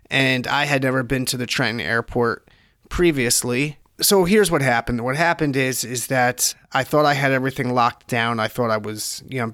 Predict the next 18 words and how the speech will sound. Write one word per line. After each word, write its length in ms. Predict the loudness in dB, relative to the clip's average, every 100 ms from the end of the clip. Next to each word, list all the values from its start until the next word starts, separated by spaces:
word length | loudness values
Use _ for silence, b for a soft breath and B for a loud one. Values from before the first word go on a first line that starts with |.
| -4
I'm 160 | -4
pretty 300 | -2 0 2
meticulous. 800 | 0 -2 -2 -2 -2 -2 0 0
I'm 100 | -2
pretty 200 | -4 -6
organized 640 | -4 0 0 2 0 0 -2
when 120 | -6
it 100 | -6
comes 320 | -2 -2 -2
to 340 | -2 -2 -2 -4 b b
having 340 | -2 -2 -2
to 80 | -2
travel 460 | 0 2 4 2 0
and 80 |
having 260 | 0 -2 -2
to 80 | -6
fly 320 | -2 0 0
especially. 840 | 0 -2 0 2 2 0 0 -2